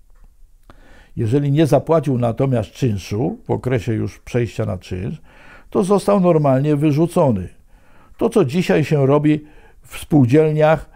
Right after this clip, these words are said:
jeżeli ktoś nie płaci czynszu, to jest eksmitowany. Tego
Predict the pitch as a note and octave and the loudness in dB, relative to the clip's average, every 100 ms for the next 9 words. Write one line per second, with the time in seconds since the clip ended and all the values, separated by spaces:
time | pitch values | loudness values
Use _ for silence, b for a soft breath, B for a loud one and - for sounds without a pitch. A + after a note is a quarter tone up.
0 | b b - A#2 C#3 B2+ - D3 - B2 | b b -6 -2 0 0 0 0 -2 -2
1 | B2+ B2 A#2+ - F#3 F3+ E3+ D#3 B2 B2 | -2 -2 -6 -4 -2 0 -2 0 0 2
2 | C3+ C3+ - B2 A2+ G#2+ G2 E2+ - - | 0 -4 -6 -6 -2 -2 -2 -8 -16 -20
3 | _ - - - _ _ _ - C3+ C3 | _ -20 -20 -20 _ _ _ -2 0 2
4 | C3+ F3+ G3+ | 2 0 -2